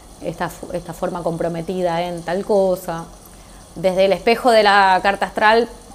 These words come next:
bueno, te puedo, digamos, decodificar la carta astral y te puedo decir, bueno, que nada, tenías a Plutón en tal casa, tenés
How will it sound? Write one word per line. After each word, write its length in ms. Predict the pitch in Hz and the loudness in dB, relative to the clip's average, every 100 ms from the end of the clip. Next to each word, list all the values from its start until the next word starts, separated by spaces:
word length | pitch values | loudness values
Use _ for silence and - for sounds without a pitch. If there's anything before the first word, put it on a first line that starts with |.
| - - | -20 -14
bueno, 380 | 165 156 170 226 | -8 -6 -4 -4
te 160 | - 165 | -6 -6
puedo, 560 | 170 170 175 170 156 - - - | -2 0 0 0 -2 -8 -20 -12
digamos, 540 | 170 156 160 165 - 165 | -8 -6 -8 -10 -8 -6
decodificar 720 | 165 175 175 185 175 190 180 | -2 -2 -2 -6 0 2 2
la 140 | 170 | 0
carta 240 | 170 170 175 | -2 -4 -4
astral 340 | - 240 233 | 4 4 4
y 20 | |
te 80 | 180 | 0
puedo 160 | 175 175 | 0 -2
decir, 200 | 170 170 | -2 -2
bueno, 460 | 180 175 180 214 233 | -2 -2 -6 -8 -6
que 260 | 160 151 147 - | -6 -6 -12 -14
nada, 400 | 180 160 165 180 - | -8 -6 -4 -6 -6
tenías 340 | 165 160 160 | -8 -8 -10
a 60 | - | -8
Plutón 460 | 180 170 185 180 180 | -6 -2 0 0 -2
en 120 | 180 | -4
tal 200 | 190 208 | -2 2
casa, 680 | 247 240 240 233 226 226 - - - - | 2 2 0 0 -2 -2 -6 -18 -20 -10
tenés 440 | 160 156 254 247 | -6 4 4 4